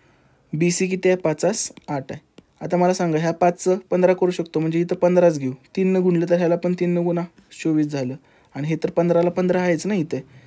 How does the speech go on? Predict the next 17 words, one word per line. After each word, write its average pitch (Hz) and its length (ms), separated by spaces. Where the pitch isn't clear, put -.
हे 165 60
किती 170 200
झालं? 165 280
आठ 143 240
आहे, 160 180
असंच - 300
राहिलं. 120 240
आठ 160 180
पंधरा 160 280
चोवीस, 175 460
एबीसी 180 380
आला. 131 200
पण 175 140
सीडी 202 340
सुद्धा 190 220
दिलाय 147 240
त्यांनी. 131 300